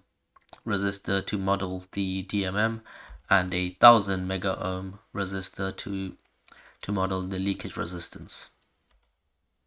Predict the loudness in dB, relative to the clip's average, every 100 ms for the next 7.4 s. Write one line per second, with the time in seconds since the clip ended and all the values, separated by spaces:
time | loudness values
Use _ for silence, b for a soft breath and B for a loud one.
0 | _ _ _ _ _ _ _ B B B
1 | B 0 6 6 10 8 8 6 6 4
2 | 6 8 8 6 4 6 6 4 2 2
3 | 6 6 6 6 2 2 -6 _ _ _
4 | _ _ _ _ _ _ 4 8 8 6
5 | 6 4 10 12 12 12 2 -4 -4 -4
6 | 4 6 6 6 4 4 0 4 8 8
7 | 8 6 6